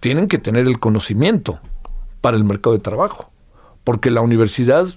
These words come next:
es una de estas, diría yo, de los trampolines de la vida, las universidades, la educación, que permite movilización social, mejorar las condiciones económicas de las familias. Y a mí no me digan que eso es aspiracional,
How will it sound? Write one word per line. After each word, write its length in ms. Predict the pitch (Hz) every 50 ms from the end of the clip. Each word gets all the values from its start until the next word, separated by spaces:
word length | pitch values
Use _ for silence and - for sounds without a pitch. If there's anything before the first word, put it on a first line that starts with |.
| - -
es 200 | 143 117 - -
una 300 | 139 135 131 123 123 -
de 160 | 135 113 113
estas, 500 | 107 - - - 107 - - - - - - - - - - -
diría 340 | - 110 107 117 120 127 127
yo, 180 | 123 120 123 117
de 100 | 117 117
los 280 | 107 113 107 - - -
trampolines 840 | - 139 123 117 120 110 - 131 131 139 180 190 175 156 123 104
de 80 | 107 123
la 140 | 143 160 165
vida, 340 | 151 117 110 104 143 175 - - - - - - - - - - - - -
las 240 | - 104 101 - -
universidades, 800 | 147 156 156 143 123 110 98 147 139 131 107 104 113 143 139 127
la 60 | 123
educación, 680 | 113 107 104 95 - 110 101 - 120 110 107 147 165 - - - - - - - - - - -
que 100 | - 156
permite 460 | 147 - 151 139 143 151 156 - 165 165
movilización 640 | 156 135 113 110 104 104 - 110 101 - 113 107
social, 440 | - 104 98 - - 156 165 185 175
mejorar 380 | 131 113 107 - 117 127 131
las 100 | 143 135
condiciones 460 | - - 120 107 107 110 117 120 - -
económicas 500 | - - 107 117 123 127 117 - 113 104
de 80 | 107
las 140 | 98 98 -
familias. 520 | - 101 107 123 147 175 165 120 - - -
Y 180 | - 120 110 107
a 80 | 101
mí 160 | 107 113 117 123
no 100 | 135 139
me 100 | 123 113
digan 220 | 113 117 117 104
que 100 | 101 -
eso 120 | 101 - 107
es 120 | 95 -
aspiracional, 760 | 110 - - - 117 117 104 - 123 120 131 165 170 139 -